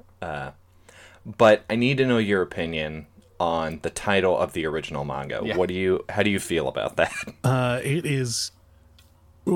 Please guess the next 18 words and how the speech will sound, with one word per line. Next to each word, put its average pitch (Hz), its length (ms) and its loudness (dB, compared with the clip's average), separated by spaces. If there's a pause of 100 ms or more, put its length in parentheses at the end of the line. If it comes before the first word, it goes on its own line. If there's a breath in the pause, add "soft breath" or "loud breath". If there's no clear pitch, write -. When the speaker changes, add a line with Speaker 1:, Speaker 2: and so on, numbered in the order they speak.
Speaker 3:
it's, 151 300 -2
"All 139 180 0
You 151 100 0
Need 147 200 0
Is 120 120 -2
Kill" 110 460 -2
is, 120 240 -2
is 117 220 -2
the 107 320 -2
original 110 340 -2
Speaker 1:
Right. 104 200 -2
Speaker 3:
title, 98 300 -6
Speaker 2:
Mm-hmm. - 220 -18
Speaker 3:
for 113 140 -4
those 98 160 -2
who 110 60 -2
don't 107 180 -4
know. 104 180 -4